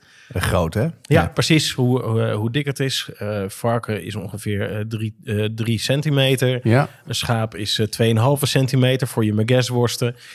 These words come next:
Speaker 2: Ga je wat groter, heb je, eh, heb je runderdarmen. Ehm, ja, dus je k-, je kan alle kanten mee op en je moet je er echt even overheen zetten om daar eens, eh, mee aan de slag te gaan.
Speaker 3: Ja, ik heb het, ik, ik kan me herinneren, ik vond dat toen ook heel erg meevallen om te doen. Eh,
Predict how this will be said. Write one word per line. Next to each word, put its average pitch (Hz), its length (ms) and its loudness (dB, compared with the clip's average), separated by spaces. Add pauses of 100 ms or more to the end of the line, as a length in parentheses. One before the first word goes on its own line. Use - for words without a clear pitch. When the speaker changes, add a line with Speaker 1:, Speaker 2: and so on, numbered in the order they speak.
Speaker 2:
Ga - 160 -4
je 113 80 2
wat 110 120 -4
groter, 120 380 2
heb 101 120 -2
je, 101 220 -2
eh, 98 340 -4
heb 104 140 -4
je 113 140 0
runderdarmen. 135 720 2 (420)
Ehm, 110 400 -2 (240)
ja, 127 320 0
dus 120 120 0
je 135 60 2
k-, - 180 -6
je 143 60 2
kan 165 200 2
alle 170 160 2
kanten 175 320 0
mee 175 160 2
op 185 180 2
en - 80 -2
je 143 60 2
moet 123 140 2
je 135 60 0
er 127 120 -4
echt - 180 -2
even 127 240 0
overheen 113 400 0
zetten 110 500 -2
om 107 120 -6
daar 104 140 -2
eens, 104 180 -8
eh, 101 80 -6
mee 101 180 -8
aan 98 80 -8
de 101 60 -10
slag 104 220 -10
te - 100 -10
gaan. 104 300 -12
Speaker 3:
Ja, 104 180 0
ik - 140 -8
heb 117 100 -2
het, 123 120 -10
ik, 127 160 -8
ik 127 120 -6
kan 107 120 0
me 101 80 2
herinneren, 98 340 0
ik 110 120 -6
vond 101 180 -4
dat 92 140 -2
toen 87 160 0
ook 82 160 -2
heel 85 120 -2
erg 80 140 -4
meevallen 78 460 -4
om 78 100 -8
te - 140 -12
doen. 90 280 -2
Eh, 87 200 -4